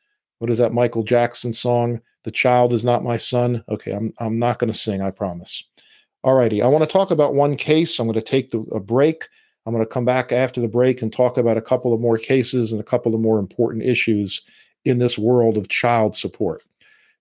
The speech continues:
In a case in Pennsylvania in two thousand nine, but this is very interesting, Rich versus Rich. The parties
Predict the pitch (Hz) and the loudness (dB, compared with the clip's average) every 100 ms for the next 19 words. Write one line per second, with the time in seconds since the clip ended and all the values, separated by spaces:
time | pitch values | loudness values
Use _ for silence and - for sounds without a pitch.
0 | - 139 127 - 175 202 - 147 123 139 | -2 0 0 0 0 0 0 -2 0 0
1 | 131 135 117 123 120 104 101 110 _ - | 0 2 2 2 2 -2 -4 -6 _ -8
2 | 117 107 - 190 196 175 151 151 127 120 | -6 -6 -2 0 2 2 4 4 2 0
3 | 117 123 123 107 95 101 147 147 131 127 | 0 0 0 0 -4 -4 -4 -4 -4 2
4 | 131 127 120 113 - - 92 95 - _ | 4 4 2 0 -4 -6 -6 -6 -12 _
5 | _ 110 127 185 190 - - 113 139 139 | _ -2 2 2 0 -4 -4 0 2 2
6 | 127 107 120 113 - - - _ _ _ | -2 0 0 0 -2 -6 -6 _ _ _
7 | _ - - - 170 190 208 196 - | _ -6 -4 0 2 2 2 -2 -4